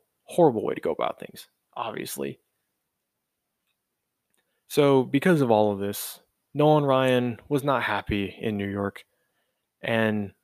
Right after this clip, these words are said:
very legitimately contemplated bowing out of baseball.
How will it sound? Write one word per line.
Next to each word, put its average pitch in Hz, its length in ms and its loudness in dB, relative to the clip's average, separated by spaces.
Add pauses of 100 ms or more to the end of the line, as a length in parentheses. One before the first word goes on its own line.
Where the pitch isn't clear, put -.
very 131 640 4
legitimately 123 600 2
contemplated 120 800 0 (580)
bowing 110 320 4
out 101 100 -2
of - 60 -16
baseball. 127 500 0